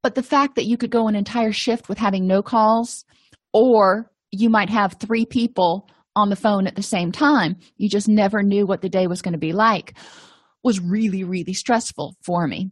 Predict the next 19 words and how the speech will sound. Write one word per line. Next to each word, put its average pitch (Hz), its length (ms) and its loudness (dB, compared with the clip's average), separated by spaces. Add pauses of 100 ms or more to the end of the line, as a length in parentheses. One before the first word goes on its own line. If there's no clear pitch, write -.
because 196 200 -2
I 196 100 0
couldn't 214 440 -2 (180)
plan 190 420 -2
for 104 300 -6
it. - 140 -4 (720)
So 214 200 0 (140)
I 247 220 2
knew, 190 520 0
and 190 140 -4
I 214 160 0
know 165 280 0
that 170 160 -6
that's 208 260 0
not 208 280 0
a 190 60 -4
type 190 260 -4
of 185 140 -4
environment 175 680 -2